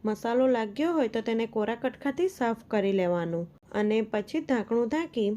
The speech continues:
તેને મૂકવાનું. જો તમે થોડુંક ધ્યાન રાખશો, તો તમારા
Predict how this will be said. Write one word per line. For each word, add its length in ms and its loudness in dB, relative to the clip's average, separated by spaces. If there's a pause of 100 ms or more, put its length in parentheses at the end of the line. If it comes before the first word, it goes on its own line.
(440)
તેને 240 0
મૂકવાનું. 640 0 (480)
જો 180 0
તમે 300 -4
થોડુંક 400 0
ધ્યાન 320 -2
રાખશો, 300 -4
તો 100 -2
તમારા 400 -2